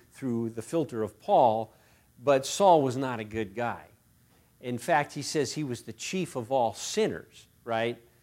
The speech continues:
And if God could save the chief of all sinners, he could certainly save us. Uh,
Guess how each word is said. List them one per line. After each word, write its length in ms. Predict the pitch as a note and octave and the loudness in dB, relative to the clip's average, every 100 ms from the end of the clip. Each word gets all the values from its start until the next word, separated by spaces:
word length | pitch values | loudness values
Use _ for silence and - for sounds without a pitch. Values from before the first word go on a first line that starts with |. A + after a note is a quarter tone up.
| _ _ _ | _ _ _
And 140 | C3 A#2 | -6 -6
if 140 | A#2+ | 2
God 320 | F3 G3 E3 | 6 6 6
could 180 | E3+ C#3+ | -2 -4
save 460 | - F3+ E3+ C3+ B2+ | -2 2 2 2 -4
the 80 | |
chief 400 | A2+ - F#3+ D#3+ | -12 -6 -6 -6
of 160 | C3+ A#2+ | -6 0
all 160 | B2 A#2 | 0 0
sinners, 500 | - G3+ D3+ G#2+ - | -2 -2 -2 -4 -10
he 60 | |
could 180 | - B2 | -14 -10
certainly 380 | - G3+ D3 B2 | 0 0 0 -6
save 340 | - D#3 C3+ | -2 -2 4
us. 460 | G#3+ D3 C#3+ - - _ _ _ _ C3+ | 6 6 4 -2 -14 _ _ _ _ -2
Uh, 320 | A#2 A#2+ | 2 4